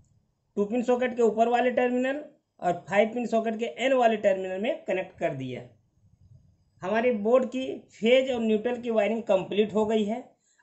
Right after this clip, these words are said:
अब हम इसमें मेन फेज की वायर कनेक्ट करेंगे।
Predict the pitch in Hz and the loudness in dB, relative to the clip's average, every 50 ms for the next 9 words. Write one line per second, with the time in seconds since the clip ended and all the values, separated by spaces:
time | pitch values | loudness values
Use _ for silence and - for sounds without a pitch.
0 | _ - 226 285 285 269 269 262 254 220 240 262 262 247 214 196 202 214 247 277 | _ 2 4 4 4 4 2 0 -2 -2 -2 -2 -2 -2 -2 -2 0 0 0 0
1 | 269 - - 220 220 202 - - 233 226 214 196 185 185 190 - - - _ _ | 0 0 0 0 0 -2 -2 -6 -4 0 2 4 4 2 2 0 -6 -14 _ _
2 | _ _ _ - 160 160 147 - - 156 143 135 131 127 120 123 - | _ _ _ -8 -6 -6 -6 -6 -6 -6 -4 -4 -4 -4 -6 -8 -12